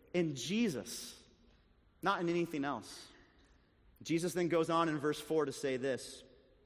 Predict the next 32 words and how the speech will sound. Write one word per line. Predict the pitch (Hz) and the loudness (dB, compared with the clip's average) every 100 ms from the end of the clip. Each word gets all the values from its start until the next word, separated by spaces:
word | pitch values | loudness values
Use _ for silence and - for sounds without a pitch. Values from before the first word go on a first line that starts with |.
| _ _ _ - - - _ _ - | _ _ _ -20 -20 -20 _ _ -14
"A | 117 | -8
prophet | - 170 180 208 | 2 4 4 2
is | 185 | -2
not | 160 151 151 | 2 2 2
without | 151 156 151 | 2 2 2
honor | 156 147 135 | 0 0 0
except | 135 - 160 143 156 | -2 -4 -2 -2 -2
in | |
his | 139 - | -4 -4
hometown | 135 131 175 156 139 | -6 -4 -2 0 0
and | 135 | -2
among | 143 160 170 | 0 0 0
his | 151 131 | -2 -2
own | 147 147 | -2 0
relatives | 143 139 135 131 123 - - - - - | 2 2 2 -2 -4 -6 -16 -20 -20 -4
and | 139 139 - | -2 -2 -2
in | 196 208 208 170 | -2 0 0 0
his | 151 - | -2 -2
own | 135 139 139 131 - - - | -4 -2 -4 -6 -14 -20 -8
household." | 113 110 - 107 95 95 - - - _ - - _ _ _ _ _ - - - - | -6 -6 -8 -10 -10 -14 -20 -20 -20 _ -20 -20 _ _ _ _ _ -20 -20 -20 -10
So | |
Jesus | 143 185 226 220 - - 185 | -4 2 2 2 0 -2 -4
basically | 165 185 - 208 - | 2 2 4 0 2
says, | 220 180 170 | 2 4 4
Hey, | 175 180 175 | 4 4 4
as | 170 196 196 | 6 4 4
a | 190 190 | 0 -2
prophet | - 202 202 - 208 | 2 4 4 0 -8
king, | - 196 175 147 170 160 - - - - - - _ _ _ | -4 0 2 2 0 -6 -14 -20 -20 -20 -20 -20 _ _ _
much | 131 170 196 - 202 | -2 2 2 0 2
like | 202 202 175 143 | 4 4 2 0
Jeremiah | 147 185 202 190 180 185 190 190 196 | 2 6 6 6 6 6 4 2 2